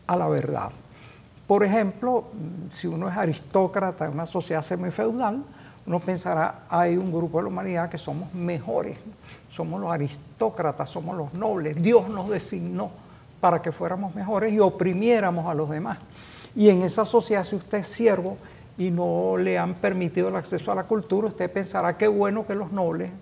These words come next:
nos pueden oprimir a nosotros". Es decir, la ideología es falsa conciencia y en cada sociedad va adquiriendo formas nuevas. En una época, por ejemplo, en una sociedad esclavista, la idea era, "Qué bueno es que haya esclavos".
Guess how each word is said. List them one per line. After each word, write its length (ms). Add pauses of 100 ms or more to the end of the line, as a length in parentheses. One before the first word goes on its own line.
(300)
nos 140
pueden 300
oprimir 540
a 60
nosotros". 500 (520)
Es 200
decir, 160
la 180
ideología 580
es 80 (200)
falsa 600 (220)
conciencia 1500 (380)
y 140
en 180
cada 360
sociedad 600
va 100
adquiriendo 600
formas 460
nuevas. 340 (540)
En 180
una 220
época, 380
por 120
ejemplo, 140
en 60
una 80
sociedad 380
esclavista, 800
la 160
idea 300
era, 180
"Qué 160
bueno 400
es 80
que 260
haya 300
esclavos". 500